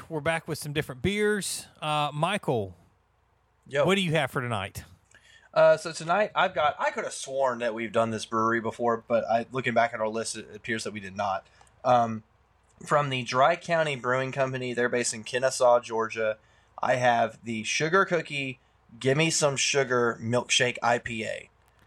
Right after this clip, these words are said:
Speaker 2: Um, this thing is, I, I'm, I'm very excited. I, again, another desserty beer,
Speaker 1: <laughs>
Speaker 2: but I don't really care. Look at the can, dude.
Speaker 1: Dude, the can, like, he, so he sent me a picture of the can, and I'm like, "Holy smokes!"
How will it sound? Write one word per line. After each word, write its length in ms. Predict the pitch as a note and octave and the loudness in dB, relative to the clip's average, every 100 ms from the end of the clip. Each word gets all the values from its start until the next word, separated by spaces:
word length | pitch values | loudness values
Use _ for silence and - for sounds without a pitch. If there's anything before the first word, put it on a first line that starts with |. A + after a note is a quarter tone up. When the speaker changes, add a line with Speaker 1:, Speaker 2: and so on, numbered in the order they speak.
| _ _ _ | _ _ _
Speaker 2:
Um, 540 | - A2+ G#2 G2+ G2 F2+ _ _ _ _ _ _ _ _ _ _ _ - | 0 2 2 0 -4 -10 _ _ _ _ _ _ _ _ _ _ _ -10
this 140 | A#2+ | -2
thing 180 | C#3+ B2 | 0 0
is, 440 | A2 - - - - _ _ _ _ _ | 0 -2 -4 -8 -16 _ _ _ _ _
I, 260 | - A#2+ A2+ | 0 2 2
I'm, 220 | A#2+ G2+ _ | 0 -4 _
I'm 280 | A2+ B2+ A#2 | 0 0 0
very 220 | A#2 A2 | -2 -4
excited. 340 | G#2+ - G#2 F2 | -2 -2 -2 0
I, 320 | C#3+ C3 C3 | 0 0 0
again, 380 | C3+ E3 D3 A#2 | 0 2 2 2
another 360 | A#2 C3+ C#3+ | 0 2 2
desserty 460 | B2 A#2 B2+ B2+ B2+ | 0 0 2 2 0
beer, 380 | B2 A#2 A#2 A2+ - - | -2 0 0 -2 -8 -20
Speaker 1:
<laughs> 280 | _ - A2+ | _ -12 2
Speaker 2:
but 340 | B2 A2+ - - | 4 4 2 -2
I 120 | B2 | 0
don't 140 | A#2 | 0
really 180 | A2+ G#2+ | -2 -6
care. 260 | - A2 G2 | -6 -10 -8
Look 140 | A#2+ | -8
at 80 | A#3+ | -6
the 60 | G#3 | -4
can, 280 | - F3+ A2 | 2 2 2
dude. 240 | G#2+ C#3 - _ - | -4 -10 -16 _ -8
Speaker 1:
Dude, 240 | C3 C#3+ C#3 | -4 -4 -4
the 100 | C#3 | -6
can, 440 | - F3 G#3+ G#3+ | -4 -4 -4 -6
like, 220 | D3+ C3+ | -6 -6
he, 200 | B2 F3+ F3+ | -2 -4 -4
so 160 | - C#3 | -2 0
he 80 | C3 | 0
sent 200 | E3+ E3+ | -2 -2
me 60 | |
a 60 | D3+ | -2
picture 260 | D3+ C#3+ | -2 -2
of 40 | B2+ | -4
the 60 | |
can, 260 | A2+ C3+ B2+ | -4 -4 -4
and 80 | A#2+ | -4
I'm 100 | B2 | -2
like, 220 | A2+ G2+ - - _ _ - | -4 -6 -12 -20 _ _ -4
"Holy 280 | E3 D#3+ | -2 -2
smokes!" 420 | C#3+ D3 A2+ A2 | -4 -6 -6 -8